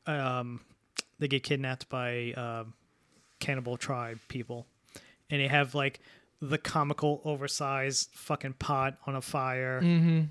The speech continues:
Speaker 1: with water in it and other stuff. Allegedly, when they were doing that scene, when it was just her in it, um, apparently the crew before
Speaker 2: Turned it on?
Speaker 1: No.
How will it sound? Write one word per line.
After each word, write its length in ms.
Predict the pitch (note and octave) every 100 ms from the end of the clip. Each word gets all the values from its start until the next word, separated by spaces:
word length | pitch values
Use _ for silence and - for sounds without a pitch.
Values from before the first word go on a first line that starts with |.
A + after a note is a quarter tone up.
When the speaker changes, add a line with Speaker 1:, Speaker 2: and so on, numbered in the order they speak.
| -
Speaker 1:
with 240 | - C#3 -
water 420 | C3 C3+ C3+ C3+
in 60 | C3+
it 120 | C#3
and 240 | C3 B2+ B2 _ -
other 180 | D3+ C3+
stuff. 240 | - B2+ _ _ _ _ - - _ - - _ _ _
Allegedly, 600 | C3+ C3+ F3 C3+ A#2+ A#2+ - - - _ _ - _ _ _ -
when 120 | C3
they 80 | C3
were 100 | C3+
doing 200 | C#3+ D#3
that 160 | C#3 -
scene, 400 | D3+ C3+ A2+ A#2 - _ _ _ _ _ _ _ _ _ _ _ _ _
when 180 | - D3+
it 40 | C#3
was 140 | C3+
just 240 | - D3
her 300 | - C#3+ C#3
in 100 | B2+
it, 220 | B2 A#2 - - - _ _ _ _ _ _
um, 400 | D3 B2+ A#2+ A#2+ -
apparently 360 | - - C#3+ C3+
the 100 | B2+
crew 440 | - - D#3 C3+
before 300 | B2 B2 -
Speaker 2:
Turned 120 | D#3 D#3
it 60 |
on? 260 | C#3+ D#3 A3 - _ _ -
Speaker 1:
No. 320 | D3+ C#3